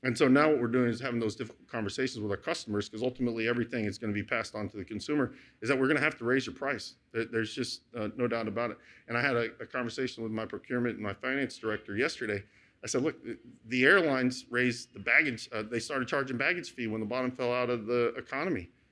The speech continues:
The baggage fees have not gone away. So I don't suspect that these charges and these ex-, these, these, um, five, six digit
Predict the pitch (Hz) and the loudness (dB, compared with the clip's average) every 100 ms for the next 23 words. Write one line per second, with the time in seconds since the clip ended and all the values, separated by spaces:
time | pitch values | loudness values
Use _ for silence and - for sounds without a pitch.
0 | _ _ - 110 165 160 - 147 131 113 | _ _ -4 4 4 4 2 0 2 0
1 | 127 143 - 117 110 135 110 - 113 120 | -2 -4 -6 -4 0 2 0 -2 -4 -4
2 | 120 170 170 143 - - 147 - 104 131 | 2 0 0 -6 -8 -2 -2 -2 -6 0
3 | 123 120 - - _ - 131 131 117 107 | 0 0 -8 -18 _ -2 0 0 -2 -4
4 | 110 113 110 - - _ 113 101 - _ | -4 -4 -8 -12 -14 _ -10 -10 -10 _
5 | 107 92 - _ - 101 95 - _ _ | -12 -12 -16 _ -14 -10 -10 -12 _ _
6 | - 135 135 123 - 151 131 - - - | -2 2 2 2 -2 0 -2 -4 -16 -2
7 | 131 123 117 | 0 2 0